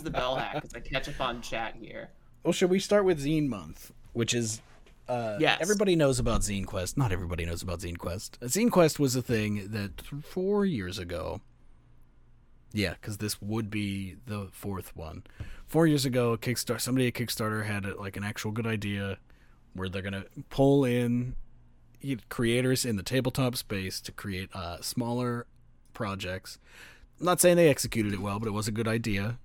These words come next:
Speaker 2: uh, and it was very successful also, though all three of these can be true. And so that's usually in February.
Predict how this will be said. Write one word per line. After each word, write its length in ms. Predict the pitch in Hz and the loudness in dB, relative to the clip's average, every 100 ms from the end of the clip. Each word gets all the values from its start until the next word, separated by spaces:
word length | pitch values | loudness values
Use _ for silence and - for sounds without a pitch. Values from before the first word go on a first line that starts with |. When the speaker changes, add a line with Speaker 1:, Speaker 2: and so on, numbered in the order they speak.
| 120 | -4
Speaker 2:
uh, 160 | 107 104 | -4 0
and 120 | 127 | 0
it 160 | 120 - | 0 2
was 240 | 131 170 | 4 4
very 240 | 147 160 131 | 8 6 6
successful 600 | - - 120 101 - 80 | 2 -2 0 -2 -6 -8
also, 480 | 101 98 - 76 85 - - | -6 -8 -8 -10 -12 -14 -14
though 100 | - | -8
all 180 | 90 127 | -2 -2
three 240 | - 120 104 | 0 -2 -2
of 80 | 90 | -4
these 140 | 90 | -8
can 100 | - | -8
be 80 | 90 | -10
true. 320 | 80 - 80 - - - - - - - - - - - - - | -10 -12 -12 -14 -20 -20 -20 -20 -20 -20 -20 -20 -20 -20 -18 -4
And 160 | 123 110 | -2 0
so 160 | 120 | 2
that's 280 | 110 190 - | 2 2 2
usually 300 | 202 139 123 | 2 2 2
in 80 | 98 | 0
February. 600 | - 85 76 78 82 101 | -4 -6 -8 -8 -8 -12